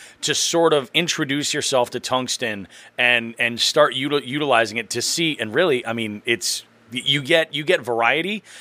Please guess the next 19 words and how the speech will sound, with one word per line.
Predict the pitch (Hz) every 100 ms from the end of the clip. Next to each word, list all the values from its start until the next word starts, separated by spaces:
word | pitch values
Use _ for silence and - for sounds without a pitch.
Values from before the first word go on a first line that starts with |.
| - -
but | 151 -
you | 151
also | 170 170
get | 147 131
to | 131
sample | - 135 123 120
it | 113
without | 113 113 113 107
really, | 135 135
really | 110 110 127 110
breaking | 98 95 104 113 117
the | 101
bank. | 82 95 120 123
So | 117
you | 110 113 123 170
get | 190
to | -
see | - 180 160
firsthand | 127 - - 160 143 - 147 143 101 90